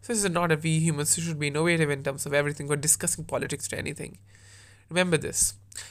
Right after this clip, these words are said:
and it is possible that when we become obsessive towards materialism and not improve methods to create an ethical society,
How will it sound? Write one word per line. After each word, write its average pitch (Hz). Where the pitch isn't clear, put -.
and -
it 165
is 160
possible -
that 139
when 185
we 220
become 175
obsessive -
towards 147
materialism 151
and 139
not 151
improve 202
methods 160
to 170
create 143
an 180
ethical 175
society, 165